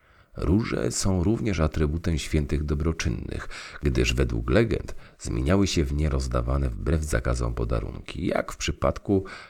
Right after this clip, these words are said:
świętej Kasyldy z Burgus i świętej Elżbiety Węgierskiej. Biała róża jest symbolem dziewictwa i jako taka kojarzona jest z Maryją i świętym Franciszkiem z Asyżu.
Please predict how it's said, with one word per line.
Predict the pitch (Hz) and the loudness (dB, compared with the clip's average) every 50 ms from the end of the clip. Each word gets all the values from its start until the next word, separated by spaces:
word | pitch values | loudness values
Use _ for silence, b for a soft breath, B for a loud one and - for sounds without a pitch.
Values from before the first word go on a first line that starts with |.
| B | B
świętej | - - - - 90 87 85 82 - 85 82 80 80 78 B B B B B - | -8 -2 0 2 2 2 2 2 4 4 6 6 6 4 B B B B B -2
Kasyldy | - 69 65 - - - 69 60 58 50 - - - - 55 - - _ | 0 2 2 4 4 4 4 4 2 0 -2 -2 -4 -4 -4 -6 -6 _
z | - 65 69 | -2 0 2
Burgus | 76 107 123 127 131 135 131 127 123 B B B B B - - | 4 6 6 6 4 4 2 0 0 B B B B B -14 -4
i | - 95 92 82 76 | 0 2 4 4 4
świętej | - - - 85 82 80 78 - 82 78 73 - | 2 0 0 2 0 0 2 4 4 2 4 2
Elżbiety | - 64 60 60 58 57 62 62 - - 64 | 0 -2 -2 -2 -2 -2 -2 -2 -2 -2 -2
Węgierskiej. | 57 55 57 60 58 - - 50 - - - - - - - - - - - - _ _ _ _ _ _ - | -2 -2 -2 -2 -4 -4 -6 -6 -6 -8 -10 -10 -10 -10 -8 -8 -8 -10 -12 -16 _ _ _ _ _ _ -12
Biała | - - - - 98 147 185 220 196 - - - 67 | -6 -2 2 4 4 4 6 6 4 4 4 2 -2
róża | - - - - - - - - - 78 - - B B B B B B B B B - | -6 -8 -8 -8 -10 -10 -4 0 0 0 0 0 B B B B B B B B B -12
jest | - - - 71 73 - - - - | -2 2 2 2 2 0 -4 -8 -6
symbolem | - - 73 76 73 73 78 82 85 80 78 76 | -2 0 0 2 2 4 4 6 6 4 4 2
dziewictwa | - 69 60 - - - - - - - - - 67 98 123 127 B B B B B B - _ - | 2 0 0 0 -4 -8 -12 -14 -10 -10 -4 0 2 2 2 0 B B B B B B -12 _ -2
i | 65 65 62 60 58 57 | 0 2 2 2 2 2
jako | 60 76 78 - - - | 2 2 0 0 -4 -4
taka | - - - - - - - | -2 -2 -2 0 0 0 0
kojarzona | - - 95 87 80 78 78 87 85 82 78 | 0 2 2 4 4 4 4 2 2 4 2
jest | 76 - - - | 2 0 -2 -4
z | 58 | -4
Maryją | 62 58 52 50 62 65 71 90 95 101 104 B B B B B B B _ | -2 0 0 0 2 2 2 2 2 2 0 B B B B B B B _
i | 67 67 67 65 64 | 0 2 2 0 0
świętym | - - - 78 76 73 - - 82 76 71 | -2 -2 0 0 0 0 -2 -2 -2 -2 0
Franciszkiem | - 64 65 65 - 52 - - - - 57 52 - | 0 0 0 0 0 -4 -6 -6 -6 -6 -6 -6 -6
z | - - | -4 -4
Asyżu. | - - - - - - - - - - - | -4 -4 -4 -6 -8 -8 -10 -10 -12 -12 -14